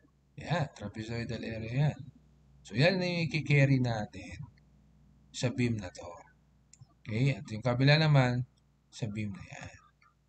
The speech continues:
Okay, sa C B. Trapezoid na yan. And then, yung triangle load dito, triangular tributary area,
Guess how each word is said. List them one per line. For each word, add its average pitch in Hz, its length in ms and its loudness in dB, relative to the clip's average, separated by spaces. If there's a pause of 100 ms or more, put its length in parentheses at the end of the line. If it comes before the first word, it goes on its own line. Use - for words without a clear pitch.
(340)
Okay, 131 200 4 (280)
sa - 160 -10
C 131 320 6
B. 110 240 -4 (800)
Trapezoid 104 720 -6
na 90 80 -10
yan. 98 240 -8 (240)
And 101 100 -6
then, 120 240 0
yung 120 180 -4 (460)
triangle 175 480 0
load 139 300 6
dito, 110 400 -6 (160)
triangular 127 800 2
tributary 127 720 -2
area, 95 400 -6